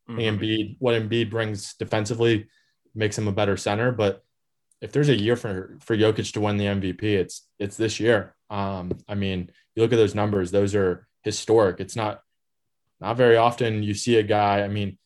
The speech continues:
Speaker 1: fifty-six percent from the field. He has a chance to, he's
Speaker 2: Sixty,
Speaker 1: shooting
Speaker 2: forty, ninety. Like, that's, that,
Speaker 1: Yeah, so
Speaker 2: that's
Speaker 1: it's,
Speaker 2: nuts.
Speaker 1: it, that's,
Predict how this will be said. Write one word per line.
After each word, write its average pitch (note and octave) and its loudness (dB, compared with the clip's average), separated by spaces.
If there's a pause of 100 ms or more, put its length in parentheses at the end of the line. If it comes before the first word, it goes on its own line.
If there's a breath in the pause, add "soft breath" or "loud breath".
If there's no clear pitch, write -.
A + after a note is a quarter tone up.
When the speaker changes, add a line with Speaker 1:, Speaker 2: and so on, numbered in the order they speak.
(140)
Speaker 1:
fifty-six C3+ -2
percent G#2+ -6
from G#2+ -8
the F#2+ -6
field. A2 0
He A#2 4
has D3 4
a G#2 -2
chance A2+ -4
to, G#2 0 (320)
he's - -6
Speaker 2:
Sixty, C#3+ 4
Speaker 1:
shooting B2 6
Speaker 2:
forty, C3+ 4
ninety. A#2+ -2
Like, A2+ -6
that's, D3+ -6
that, C3+ -2
Speaker 1:
Yeah, A#2+ 4
so D#3 4
Speaker 2:
that's D#3 6
Speaker 1:
it's, A#2 -8
Speaker 2:
nuts. D#3 2
Speaker 1:
it, - -20
that's, - -2